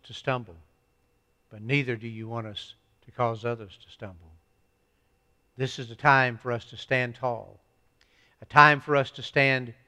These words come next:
united, a time for us to stand to glorify you in the midst of a world that's going crazy. So, Father, we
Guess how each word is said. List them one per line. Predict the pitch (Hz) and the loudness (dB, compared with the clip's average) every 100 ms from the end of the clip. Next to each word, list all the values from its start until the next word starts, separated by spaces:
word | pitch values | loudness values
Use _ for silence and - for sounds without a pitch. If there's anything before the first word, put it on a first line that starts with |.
| _ _ _ _ - | _ _ _ _ -12
united, | 131 127 127 131 113 80 _ _ _ _ _ _ _ _ _ | -10 0 2 2 -2 -12 _ _ _ _ _ _ _ _ _
a | _ | _
time | 147 160 160 | 6 8 6
for | 156 | 2
us | 143 - | 0 -2
to | 120 | -14
stand | - 151 151 156 | 0 4 4 2
to | 131 | -2
glorify | 120 131 160 170 165 175 160 | -6 2 4 4 6 6 6
you | 160 139 113 85 92 _ _ _ _ _ _ _ _ _ _ _ _ _ _ _ _ - | 2 -8 -14 -14 -20 _ _ _ _ _ _ _ _ _ _ _ _ _ _ _ _ -6
in | 123 | -6
the | 110 | -4
midst | 131 147 - | -2 -2 -4
of | 113 | -16
a | |
world | 107 147 151 123 104 | -6 -2 0 -2 -8
that's | - | -16
going | 127 104 87 | -16 -16 -12
crazy. | 160 131 78 - _ _ _ _ _ _ _ _ _ _ _ _ _ _ _ _ _ _ _ _ _ _ _ _ _ _ _ _ | -10 -10 -14 -20 _ _ _ _ _ _ _ _ _ _ _ _ _ _ _ _ _ _ _ _ _ _ _ _ _ _ _ _
So, | - | -14
Father, | - 139 127 | 4 4 4
we | 120 123 | -2 -4